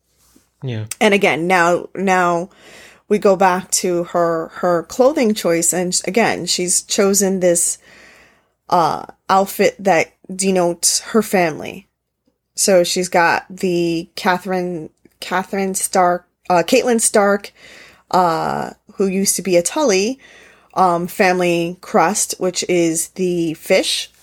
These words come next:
Speaker 2: So she's got scales on one arm. She's got, uh,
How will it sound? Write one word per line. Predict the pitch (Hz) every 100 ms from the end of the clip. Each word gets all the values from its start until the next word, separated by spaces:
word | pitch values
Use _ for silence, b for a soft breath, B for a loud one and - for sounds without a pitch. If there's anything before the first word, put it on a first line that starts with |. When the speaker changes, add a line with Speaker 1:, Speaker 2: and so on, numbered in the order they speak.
| _
Speaker 2:
So | - 202 147
she's | - 180
got | - 156 -
scales | - 185 180 185 - -
on | 185 180 185 190 202
one | 185 170
arm. | 160 156 214 - _ _ B B B B 202
She's | - - 208
got, | - 202 - 196 190 - - -
uh, | 180 175 170 165 165 165